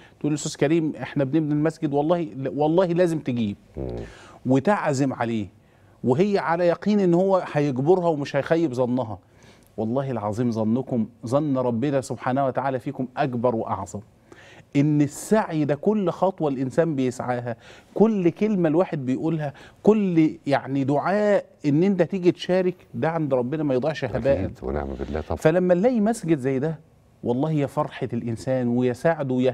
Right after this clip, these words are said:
Speaker 1: هناه اللي يشوف أو يكون سبب في إن المسجد ده يبقى مفروش.
Speaker 2: طبعًا.
Speaker 1: وإن يكون على أفضل شكل في الإضاءة والتشطيبات والنقاشة، وإن الناس تدخل تصلي. ما هو المسجد لما بيكون مش شطب كويس،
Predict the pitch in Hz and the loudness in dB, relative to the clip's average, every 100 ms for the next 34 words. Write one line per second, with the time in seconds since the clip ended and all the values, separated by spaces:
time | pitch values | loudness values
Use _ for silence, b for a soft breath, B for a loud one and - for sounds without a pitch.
0 | 135 156 165 B B B 156 160 160 156 | 0 0 -2 B B B 2 4 4 4
1 | 156 147 226 220 160 - - 151 147 156 | 2 2 4 4 4 0 -6 0 4 4
2 | 151 196 190 - 196 190 151 151 143 139 | 2 0 0 2 2 0 -2 -2 0 0
3 | 139 156 131 123 123 120 113 - 120 117 | 0 -2 -4 0 0 0 -4 -4 -2 -4
4 | - - - 65 B B - 120 143 143 | -6 -14 -12 -12 B B -2 2 2 2
5 | 139 131 165 151 135 135 - 160 - 131 | 0 0 0 0 -2 -2 -2 -6 -2 -2
6 | 123 - 156 135 123 123 120 120 131 135 | 0 -2 -4 -4 -4 -4 -4 0 0 0
7 | 120 117 117 113 - 120 - 120 120 135 | -2 -4 -4 -6 -10 -12 -2 0 2 2
8 | 123 127 120 120 143 143 131 B B - | 0 -2 0 -2 -4 -6 -12 B B -2
9 | 135 143 143 160 - 160 - 117 120 - | 0 2 0 0 -4 -6 -6 -8 -6 -2
10 | 143 139 131 - 110 113 110 147 123 110 | -2 -2 -6 -6 -4 -2 -2 -2 -2 -2
11 | 107 104 107 - 127 110 - 123 107 - | -2 -2 -4 -2 -2 -2 -6 -6 -6 -4
12 | 107 107 | -4 -6